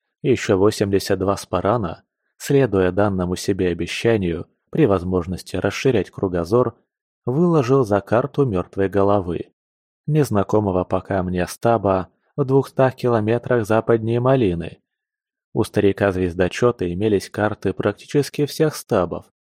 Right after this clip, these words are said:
двадцать первого юго-восточного региона континента, где волею случая мне довелось обосноваться. Больше трех десятков. Когда он начал перечислять их названия – я быстро запутался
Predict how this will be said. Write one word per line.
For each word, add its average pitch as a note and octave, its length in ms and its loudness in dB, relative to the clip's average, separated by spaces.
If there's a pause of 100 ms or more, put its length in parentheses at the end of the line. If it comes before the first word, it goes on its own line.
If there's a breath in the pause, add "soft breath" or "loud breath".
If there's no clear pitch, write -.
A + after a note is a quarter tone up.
двадцать B2+ 500 -2
первого F#2 380 0
юго-восточного F#2+ 880 -2
региона F#2+ 520 -2
континента, G2+ 840 -2 (320)
где G2+ 300 0
волею F2 340 0
случая G#2 720 -2 (300)
мне D#3 280 4
довелось G2+ 480 2
обосноваться. F2+ 920 -2 (600)
Больше G#2 640 -2
трех C3+ 380 0
десятков. - 840 -2 (800)
Когда G2 460 2
он F#2 100 0
начал F#2+ 320 -2
перечислять G2+ 720 -2
их G#2+ 160 0
названия – F#2 720 0 (380)
я D#3+ 220 4
быстро A2 380 2
запутался F#2 840 -2